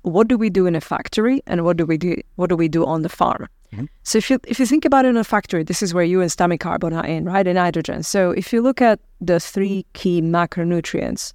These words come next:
Speaker 1: uh, nitrogen, phosphate, and potash, the key issues around emissions are obviously nitrogen, because it takes so much energy to produce it, and you can produce it through,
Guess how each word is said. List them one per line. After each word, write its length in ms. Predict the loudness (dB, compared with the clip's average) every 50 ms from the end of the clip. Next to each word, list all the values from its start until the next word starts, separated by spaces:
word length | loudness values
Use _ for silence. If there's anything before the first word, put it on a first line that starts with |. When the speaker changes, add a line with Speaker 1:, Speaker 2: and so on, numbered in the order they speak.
| _ _
Speaker 1:
uh, 240 | 0 0 0 0 0 0
nitrogen, 680 | 0 0 0 0 -2 -2 -2 -2 0 0 -2 -4 -6 -4
phosphate, 440 | -4 -4 -4 -2 -2 -2 -2 -2
and 160 | -2 -2 0 2
potash, 480 | 2 0 2 0 -2 -4 -4 -6 -10 -12 _ _ -20 -20 -20 -20 -20 -20 -20 _ _ _ _ _
the 100 | -2 -2
key 260 | -2 2 2 2 2 2
issues 560 | 2 0 -2 -2 -2 0 0 0 0 -2 -4 -4 -2
around 260 | -2 0 0 0 0
emissions 540 | 0 0 0 -2 -2 -4 -4 -4 -4 -4 -4 -2
are 100 | -2 -2
obviously 400 | -2 -2 -4 -6 -4 -4 -4 -2
nitrogen, 540 | -2 -2 -2 -4 -4 -6 -6 -6 -6 -6
because 340 | -4 -4 -6 -4 -2 -4 -4
it 120 | -4 -4 -2
takes 240 | -2 -2 -2 -2
so 160 | 0 0 2 2
much 200 | 0 -2 -4 -4 -4
energy 340 | -2 -2 -2 -2 -4 -4 -6
to 120 | -6 -8
produce 420 | -6 -4 0 2 2 2 2 2
it, 240 | 0 0 0 0 -4 _ _ _ _ -20 -20 -20 -20 -20 _ _ -4 0
and 140 | 2 2 4
you 80 | 2
can 160 | 2 0 0 0
produce 400 | 0 0 2 2 2 2 2 0
it 120 | -2 -4
through, 560 | -4 -4 -2 -2 0 0 -2 -2 -2 -4 -6